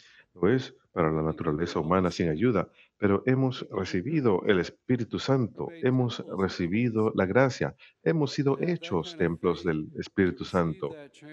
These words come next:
Speaker 1: Para
Speaker 2: transformation,
Speaker 1: tener ese tipo de fe,
Speaker 2: to
Speaker 1: para
Speaker 2: believe
Speaker 1: recibir
Speaker 2: that
Speaker 1: esa
Speaker 2: and have it,
Speaker 1: transformación,
Speaker 2: and that
Speaker 1: para
Speaker 2: new
Speaker 1: creerlo,
Speaker 2: light
Speaker 1: para caminar en esa
Speaker 2: that's
Speaker 1: luz nueva,
Speaker 2: completely antithetical to
Speaker 1: que
Speaker 2: the world,
Speaker 1: es algo
Speaker 2: to my fallen
Speaker 1: completamente
Speaker 2: human nature.
Speaker 1: antitético al mundo, a
Speaker 2: That's why these
Speaker 1: nuestra
Speaker 2: people are shouting in
Speaker 1: naturaleza
Speaker 2: that
Speaker 1: humana
Speaker 2: scene,
Speaker 1: caída.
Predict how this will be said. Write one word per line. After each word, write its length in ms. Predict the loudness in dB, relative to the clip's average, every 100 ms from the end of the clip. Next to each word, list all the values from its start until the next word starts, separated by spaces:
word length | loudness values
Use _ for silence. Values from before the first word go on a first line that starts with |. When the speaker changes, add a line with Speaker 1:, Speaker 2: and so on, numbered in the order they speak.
| -18 -20 -20 -18 0
Speaker 1:
Para 140 | 0
Speaker 2:
transformation, 20 |
Speaker 1:
tener 280 | 2 2 4
ese 160 | 2 0
tipo 300 | -2 0 0
de 100 | 0
fe, 240 | 2 0 0 -8 _
Speaker 2:
to 60 | 0
Speaker 1:
para 120 | 0
Speaker 2:
believe 80 | 0
Speaker 1:
recibir 380 | -2 -4 0 -2
Speaker 2:
that 80 | 0
Speaker 1:
esa 0 |
Speaker 2:
and 100 | 0 0
have 60 |
it, 60 | 0
Speaker 1:
transformación, 840 | 0 0 0 -2 -2 0 0 0 -6
Speaker 2:
and 100 | -16
that 220 | -16 -10
Speaker 1:
para 160 | -2 -2
Speaker 2:
new 80 | 0
Speaker 1:
creerlo, 520 | 2 4 4 2 0
Speaker 2:
light 100 | -4 _ _ _ -10
Speaker 1:
para 180 | -8 0
caminar 460 | 2 2 2 2
en 180 | 2 0
esa 220 | -2 -2
Speaker 2:
that's 80 | -4
Speaker 1:
luz 180 | -4 -2
nueva, 320 | 0 2 -2
Speaker 2:
completely 220 | -8 -18 _ _ _ _ _
antithetical 520 | -18 -16 -16 -14 -14
to 40 | 0
Speaker 1:
que 360 | 4 4 2
Speaker 2:
the 60 | -2
world, 640 | -12 -18 -16 -16 -16 -18 _ -6
Speaker 1:
es 120 | 0
algo 0 |
Speaker 2:
to 20 |
my 40 | 0
fallen 120 | 0
Speaker 1:
completamente 800 | -2 -2 -2 0 0 0 0 0
Speaker 2:
human 220 | 2 0
nature. 180 | 0 -2
Speaker 1:
antitético 680 | -4 -2 -2 0 -2 0
al 80 | 0
mundo, 460 | 2 2 0 -4 -2
a 60 | 0
Speaker 2:
That's 100 | 0 -2
why 20 |
these 80 | -4
Speaker 1:
nuestra 460 | -6 -4 -2 -2 -2
Speaker 2:
people 240 | -8 -18
are 60 | -20
shouting 220 | -20 -16
in 40 | -14
Speaker 1:
naturaleza 400 | -2 2 2 0
Speaker 2:
that 60 | 0
Speaker 1:
humana 200 | 2 0
Speaker 2:
scene, 60 | 2
Speaker 1:
caída. 400 | 2 2 0